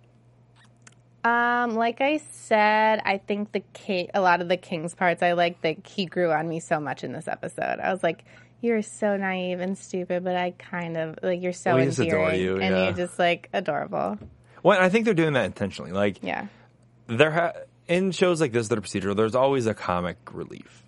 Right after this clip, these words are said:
Speaker 1: Mm-hmm.
Speaker 2: You know, there's a serious nature to the fact that the Queen Mother basically tried to kill him, and tried to kill him again, or
Speaker 1: Mm-hmm.
Speaker 2: wanted to, to basically take over the throne. But he's just having fun, just being the king.
Speaker 1: Right.
Speaker 2: Going hunting, doing
Speaker 1: Or
Speaker 2: king,
Speaker 1: not going
Speaker 2: doing
Speaker 1: hunting.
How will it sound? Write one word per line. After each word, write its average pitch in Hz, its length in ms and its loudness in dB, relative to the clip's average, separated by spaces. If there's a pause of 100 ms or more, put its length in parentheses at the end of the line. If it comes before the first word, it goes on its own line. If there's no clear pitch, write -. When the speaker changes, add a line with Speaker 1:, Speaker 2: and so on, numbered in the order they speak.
(120)
Speaker 1:
Mm-hmm. 196 280 -4 (260)
Speaker 2:
You 117 80 -4
know, 110 60 0
there's 117 340 0
a 135 100 2
serious 156 460 -2
nature 101 300 -2
to 101 80 0
the 98 80 -2
fact 92 300 -2
that 92 220 -2
the 95 100 -6
Queen 98 300 -4
Mother 92 420 -4 (180)
basically 92 280 -4
tried 90 180 -4
to 90 80 -8
kill 87 240 -8
him, 87 300 -10
and 101 280 -2
tried 160 140 4
to 143 60 -4
kill 143 140 -2
him 117 180 -6
again, 113 440 0 (180)
or 226 80 -6
Speaker 1:
Mm-hmm. 165 160 4
Speaker 2:
wanted 131 220 2
to, 101 220 0
to 98 100 -10
basically 113 380 0
take 101 40 -2
over 92 100 -2
the 87 120 -4
throne. 98 420 0 (540)
But 151 100 4
he's 175 120 0
just 165 160 2
having 117 300 0
fun, 87 380 -12
just - 200 -14 (240)
being 82 240 -12
the - 80 -18
king. 85 400 -14 (140)
Speaker 1:
Right. 285 260 -8 (160)
Speaker 2:
Going 160 300 4
hunting, 113 600 -4 (800)
doing 113 300 -2
Speaker 1:
Or - 20 -8
Speaker 2:
king, 190 240 0
Speaker 1:
not 165 240 -2
going 170 240 -2
Speaker 2:
doing 127 220 0 (100)
Speaker 1:
hunting. 101 80 -6